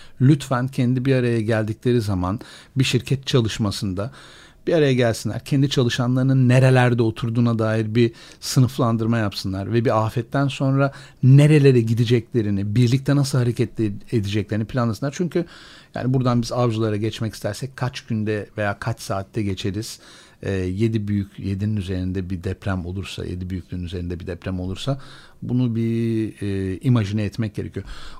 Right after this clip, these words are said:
Umutsuzluğa düşmek, dramatize etmek yerine oturup daha rasyonel bir şekilde yapacağımız şeyleri alt alta yazmamız gerektiğini kesinlikle düşünüyoruz.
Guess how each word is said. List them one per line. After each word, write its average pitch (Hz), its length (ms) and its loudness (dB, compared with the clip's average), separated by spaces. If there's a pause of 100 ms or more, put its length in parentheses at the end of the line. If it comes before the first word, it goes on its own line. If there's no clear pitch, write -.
Umutsuzluğa 165 680 4
düşmek, 120 480 -2
dramatize 131 480 -2
etmek 135 460 -6
yerine 107 200 -4
oturup 139 440 -8
daha 123 240 -2
rasyonel 123 580 -2
bir 117 40 -8
şekilde 104 520 -4 (360)
yapacağımız 127 540 0
şeyleri 117 320 -2
alt 135 380 -2
alta 104 280 -4
yazmamız 117 540 -2
gerektiğini 110 680 -4 (260)
kesinlikle 107 580 -6
düşünüyoruz. 98 540 -6